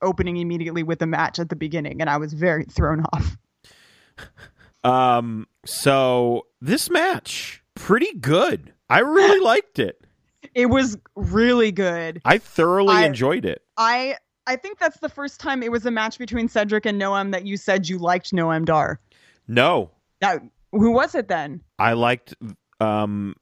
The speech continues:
Speaker 2: the match he had last week as well. I saw it
Speaker 1: No,
Speaker 2: in
Speaker 1: no, no. It was the first, it was, bu-, like, one of the first two oh five Lives where you had said during the Cruiserweight Classic that you thought Noam Dar was boring and you didn't see it.
Speaker 2: Yeah.
Speaker 1: And then I think he had a match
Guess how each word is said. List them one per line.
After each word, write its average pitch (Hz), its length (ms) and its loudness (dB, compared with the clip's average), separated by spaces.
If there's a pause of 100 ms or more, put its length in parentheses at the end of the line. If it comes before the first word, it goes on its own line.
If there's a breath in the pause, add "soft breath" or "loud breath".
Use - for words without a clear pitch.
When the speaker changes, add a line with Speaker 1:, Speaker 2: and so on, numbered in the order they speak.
(140)
Speaker 2:
the 107 140 -2
match 104 340 -2
he 110 180 -4
had 104 280 -2
last 107 360 -4
week 92 220 -8
as 87 160 -8
well. 95 300 -4 (260)
I 92 80 -4
saw 95 320 -2
it 151 80 -4
Speaker 1:
No, 254 200 2
Speaker 2:
in 277 60 0
Speaker 1:
no, 277 60 0
no. 240 200 -4
It 226 140 -4
was 233 140 -6
the 247 100 -4
first, 262 420 -6
it 226 60 -2
was, 233 180 0
bu-, 233 220 -2
like, 214 180 0
one 233 140 0
of 240 80 0
the 226 80 0
first 233 380 0
two 233 180 0
oh 214 80 0
five 196 280 0
Lives 185 360 -2
where 185 100 -6
you 208 200 -4
had 208 180 -2
said 190 320 -2
during 208 320 -6
the 196 80 -8
Cruiserweight 190 440 -4
Classic 175 420 -4
that 170 80 -10
you 175 100 -4
thought 175 180 -2
Noam 175 240 -4
Dar 165 160 -2
was 175 140 -6
boring 160 420 -4
and 170 80 -4
you 170 80 -2
didn't 165 260 -6
see 175 280 -4
it. 214 220 0
Speaker 2:
Yeah. 107 300 0
Speaker 1:
And 214 120 2
then 202 100 2
I 202 80 -2
think 226 240 -10
he 240 120 0
had 202 180 0
a 202 60 -2
match 202 600 -2